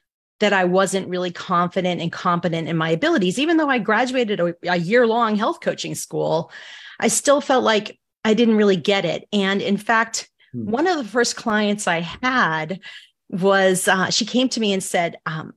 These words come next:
Speaker 1: "I need to lose weight." I said, "Okay, great. I got this." <laughs> Right. So, uh, and then I did a, a, an intake with her, and she, I found out she had all these G I issues, right? She had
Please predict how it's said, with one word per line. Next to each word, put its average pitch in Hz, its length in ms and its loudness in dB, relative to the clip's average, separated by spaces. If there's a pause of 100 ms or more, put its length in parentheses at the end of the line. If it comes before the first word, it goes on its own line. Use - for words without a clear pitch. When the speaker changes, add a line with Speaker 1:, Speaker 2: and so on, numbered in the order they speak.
Speaker 1:
"I 190 100 0
need 220 220 4
to - 120 -4
lose 202 220 2
weight." 170 220 0
I 160 40 -4
said, - 220 -6
"Okay, - 380 -8
great. 185 320 2
I 190 60 2
got 170 260 0
this." - 240 2
<laughs> 254 80 4
Right. 262 360 4 (600)
So, 240 440 4
uh, 208 280 4
and 247 180 4
then 254 140 0
I 220 160 0
did 269 300 -4
a, 190 320 -2 (260)
a, 196 40 -6
an 180 100 -2
intake 208 480 0
with 175 160 -2
her, 180 180 0
and 190 180 -2
she, - 300 -2
I 202 80 0
found 240 320 0
out 302 180 2
she - 140 -2
had 185 240 0
all 285 160 0
these 254 200 -2
G 180 280 -4
I 226 200 0
issues, - 600 -6
right? 170 180 -2
She - 200 0
had 208 260 0